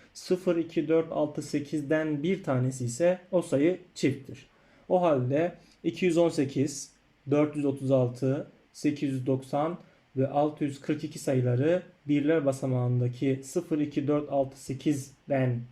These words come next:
bir tanesi olduğu için çift. Üç yüz on yedi, yedi yüz kırk bir ve yedi yüz dokuz sayıları da bir, yedi, dokuz yani tek sayılardan oluşmuş. Evet, bir sonraki soruyla devam edelim.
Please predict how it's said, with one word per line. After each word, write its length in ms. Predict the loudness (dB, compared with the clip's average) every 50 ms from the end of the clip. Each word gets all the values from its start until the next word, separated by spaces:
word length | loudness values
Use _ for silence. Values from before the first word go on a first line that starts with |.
| _
bir 240 | 0 2 2 2 2
tanesi 420 | 0 -2 0 0 0 -2 -2 -2 -2
olduğu 240 | 0 0 2 0
için 340 | 0 0 -2 -4 -4 -4 -4
çift. 380 | -2 2 2 2 2 0 -4 -14 -20 _ _ _ _ _ _ _ _ _ _ _ _ _ _ _ _ _ _ -4
Üç 220 | -4 -4 -4 -6
yüz 180 | -8 -6 0 2
on 140 | 4 4 4
yedi, 540 | 4 2 0 2 2 2 2 2 0 -4 -12 _ _ _ _ _
yedi 200 | 0 2 2 4
yüz 220 | 2 2 2 -2 -4
kırk 280 | -4 -4 -4 -2 0
bir 340 | 0 2 2 0 -2 -6 -14 _ _ _ _
ve 100 | 0 2
yedi 220 | 2 2 2 2 2
yüz 180 | 2 2 2
dokuz 300 | 0 0 -2 -4 -6 -2
sayıları 440 | 0 2 2 2 2 2 0 0 0
da 220 | 2 0 0 0 -4 -10 _ _ _ _ -4
bir, 360 | -2 2 4 4 4 4 2
yedi, 440 | -2 0 2 2 2 2 0 0 2
dokuz 520 | 0 0 0 -2 -2 -4 -4 -6 -12 -16 _
yani 420 | -4 -2 0 2 2 2 2 0 -2 -4 -12 _ _
tek 200 | -2 -2 -2 0
sayılardan 720 | -2 0 0 0 0 -2 -2 0 -2 -2 -2 -4 -4 -4
oluşmuş. 560 | -4 -2 -4 -4 -10 -14 -16 -16 -18 -20 -20 _ _ _ _ _ _ _ _ _ _ _ _ _ -6
Evet, 260 | -6 -6 -6 -8 -12 -8 -2
bir 120 | -2 -2
sonraki 440 | -2 -2 -2 -2 -2 -2 -4 -8 -8
soruyla 480 | -4 -4 -2 0 0 0 -2 -2 -4 -8 -10 -6
devam 260 | -2 0 0 0 -2 -4
edelim. 240 | -6 -8 -10 -14